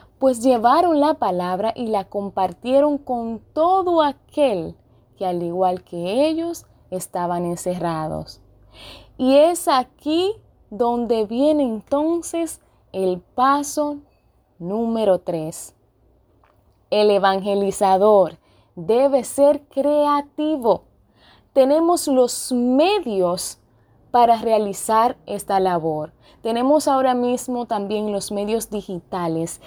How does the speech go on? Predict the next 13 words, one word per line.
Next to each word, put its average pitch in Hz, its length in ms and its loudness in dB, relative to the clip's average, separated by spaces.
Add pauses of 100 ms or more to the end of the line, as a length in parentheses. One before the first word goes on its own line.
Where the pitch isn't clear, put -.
(180)
que 220 80 -6
están 247 300 -2
a 269 80 2
la 226 140 2
luz 254 360 -2
del 196 240 -6
día 165 360 -8 (380)
y 294 200 0
con 294 380 4
mayor 285 600 0
capacidad 262 840 0
para 214 240 -2
evangelizar. 175 840 -2